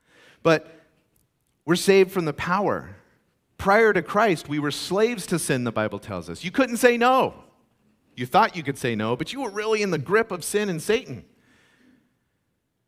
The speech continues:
But the Holy Spirit comes into your life, you're set free, and you could say, "No, I don't want to do that anymore.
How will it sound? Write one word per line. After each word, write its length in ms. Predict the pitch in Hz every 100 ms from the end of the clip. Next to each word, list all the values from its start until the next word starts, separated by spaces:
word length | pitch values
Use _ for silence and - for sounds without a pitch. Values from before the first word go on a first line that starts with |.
| _
But 80 | 165
the 60 |
Holy 180 | 196 196
Spirit 320 | 190 202 196
comes 200 | 196 190
into 140 | 170 160
your 80 | 147
life, 280 | 170 190 -
you're 100 | 127
set 300 | 165 131 -
free, 200 | 220 170
and 120 | 123
you 60 |
could 140 | 180 190
say, 220 | 151 127
"No, 420 | 120 240 269 98
I 60 | -
don't 140 | 226
want 120 | 208 190
to 60 |
do 160 | 175 240
that 200 | 214 131
anymore. 500 | 87 78 - - _